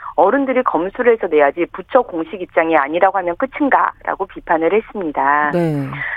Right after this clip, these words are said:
Speaker 1: 아동 혐오 문제, 정부 부처가 경각심이 떨어진다. 이런 비판들이 이어지자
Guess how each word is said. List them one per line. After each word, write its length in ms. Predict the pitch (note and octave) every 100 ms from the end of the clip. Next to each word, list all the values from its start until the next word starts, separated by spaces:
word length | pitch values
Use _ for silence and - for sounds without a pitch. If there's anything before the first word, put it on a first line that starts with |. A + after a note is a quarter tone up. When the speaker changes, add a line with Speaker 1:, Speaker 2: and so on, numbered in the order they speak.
| -
Speaker 1:
아동 360 | D#3 F3+ B3 B3+
혐오 300 | C4 B3+ A#3+
문제, 560 | E3 D3+ D3+ G3+ F#3 D3 - - -
정부 360 | - D#3 G3 G#3+
부처가 640 | G#3+ - F#3+ E3+ F3 A#3+ -
경각심이 480 | F3 A3 - G#3+ G3
떨어진다. 680 | C4 D4 C4 D3 D3 G3 C#3+ - - -
이런 240 | F3 D#3+ G#3+
비판들이 840 | E3 A3 A3 G#3+ - F3+ E3+ D3+
이어지자 680 | E3+ F#3+ - - A3+ E3+